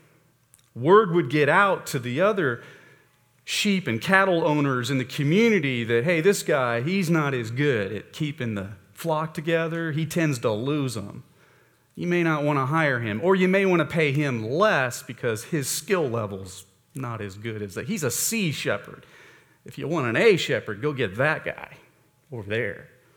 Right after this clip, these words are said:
So, because shepherds traveled together, it was common for one to ask his friends to keep an eye on his flock while he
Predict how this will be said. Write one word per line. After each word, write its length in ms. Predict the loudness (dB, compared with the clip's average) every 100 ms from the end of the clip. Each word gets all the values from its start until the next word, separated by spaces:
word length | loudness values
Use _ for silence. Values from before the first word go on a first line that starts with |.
| _ _ _ _ _ _ _ _ _ _ _ _ _ _ _ _ _ _ _ _ _
So, 440 | -4 2 2 2
because 360 | -2 2 2 2
shepherds 640 | 2 2 2 0 -2 -4
traveled 480 | 0 4 4 2 0
together, 760 | -2 -2 -2 -2 -2 -4 -4 -10 -20 -20 -20 _ _
it 100 | -12
was 160 | -4 -4
common 460 | 0 2 4 4 4
for 180 | 2
one 500 | 0 0 0 0 -2 -6 -14 -20 -20 -20 _ _ _
to 160 | -6 -2
ask 300 | 0 0 0
his 140 | -4
friends 400 | 0 2 4 2
to 100 | -2
keep 240 | -4 -4 -2
an 100 | 0
eye 220 | 0 2
on 140 | 0
his 160 | -2 -4
flock 480 | -4 -2 0 -2 0
while 220 | -2 -2
he 280 | -4 -6